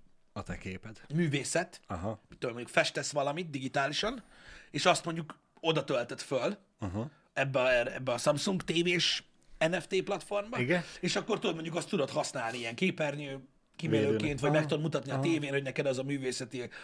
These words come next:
Speaker 2: alkotás megvan, és akkor ennek egy platformot fog adni most a Samsung a tévéken belül.
Speaker 1: Amúgy ez egy jó ötlet szerintem, mert most ez a, no, mindenkinek ugyanaz a Picasso lóg a falon, akkor
Speaker 2: Na igen, és akkor ilyen változtathatós tudsz? Hát nem tudom. Öm,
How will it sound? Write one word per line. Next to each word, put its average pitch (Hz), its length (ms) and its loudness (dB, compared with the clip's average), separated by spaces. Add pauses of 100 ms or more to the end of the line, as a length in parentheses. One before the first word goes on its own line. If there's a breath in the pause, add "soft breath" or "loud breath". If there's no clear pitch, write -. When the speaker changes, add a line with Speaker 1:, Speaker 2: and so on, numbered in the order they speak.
Speaker 2:
alkotás 131 480 -4
megvan, 285 440 0 (180 loud breath)
és - 60 -18
akkor 175 180 0
ennek 160 280 2
egy 156 120 4
platformot 127 540 4
fog 123 180 0
adni 113 220 -2
most 117 160 -4
a 131 40 0
Samsung 120 460 0
a 107 60 -2
tévéken 101 500 -4
belül. - 220 -8 (200)
Speaker 1:
Amúgy 214 340 4
ez 269 140 0
egy 277 200 0
jó 90 220 -2
ötlet 92 300 -4
szerintem, 104 600 -2
mert 135 220 6
most 131 220 0
ez 131 80 0
a, 123 220 2
no, 190 160 0
mindenkinek 131 540 4
ugyanaz 120 300 4
a 110 40 -2
Picasso 123 520 0
lóg 120 220 4
a 120 60 4
falon, 123 320 2
akkor 120 460 -2 (200)
Speaker 2:
Na 214 220 8
igen, 156 260 6 (120)
és 127 80 -4
akkor 160 180 4
ilyen 160 120 4
változtathatós 156 720 2
tudsz? - 300 -14
Hát 311 220 -2
nem 127 140 -8
tudom. 117 260 -6 (1200 loud breath)
Öm, 160 580 4